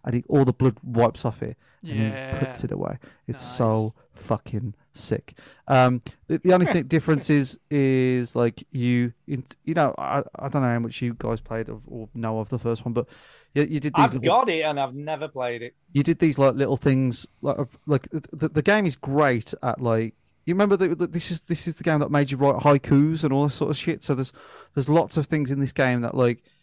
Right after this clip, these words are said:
Speaker 1: it's all about, like, taking peace and serenity away from the combat. So it's, like, being one with nature and da, da, da, da.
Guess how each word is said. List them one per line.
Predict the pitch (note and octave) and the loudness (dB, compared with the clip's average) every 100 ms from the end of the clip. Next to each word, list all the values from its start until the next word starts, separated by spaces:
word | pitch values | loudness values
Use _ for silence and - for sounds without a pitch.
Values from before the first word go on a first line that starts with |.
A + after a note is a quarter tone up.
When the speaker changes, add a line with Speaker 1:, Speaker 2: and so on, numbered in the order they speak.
| _ _ _ | _ _ _
Speaker 1:
it's | C3+ - | -8 2
all | D#3+ D#3 | 4 4
about, | D3+ C3+ B2 - _ _ _ _ _ | 4 4 2 -2 _ _ _ _ _
like, | C#3 B2 - | 0 0 -4
taking | - C#3+ - C3 B2+ - | -2 -2 0 -2 -4 -4
peace | D3+ C3+ - - | -4 -4 -6 -8
and | B2 | -6
serenity | C3 B2 A#2 - | 0 0 0 0
away | A#2 A2+ A#2+ | 0 2 2
from | B2 C3 | 0 -2
the | C#3 | -2
combat. | D3 D3 F3 D#3+ - | -2 -2 -2 -4 -4
So | B2+ | -4
it's, | A#2+ | 0
like, | B2 A#2 - | 0 0 0
being | B2+ B2 A2+ | 0 0 2
one | A2+ A#2 | 2 2
with | A#2 | 0
nature | B2 A#2+ B2+ - D3 C3+ | 2 0 0 -4 -2 -2
and | A#2 A2+ | -2 -4
da, | A#2 | -4
da, | A#2 A#2+ | -4 -2
da, | A2+ | -2
da. | A#2 C3+ | 2 0